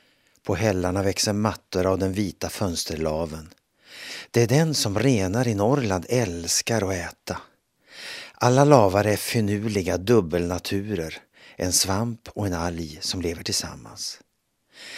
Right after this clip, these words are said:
Svampen fångar en alg och odlar den,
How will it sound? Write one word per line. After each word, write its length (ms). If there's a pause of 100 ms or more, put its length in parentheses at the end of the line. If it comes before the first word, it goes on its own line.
(120)
Svampen 560
fångar 600
en 140
alg 340
och 140
odlar 500
den, 300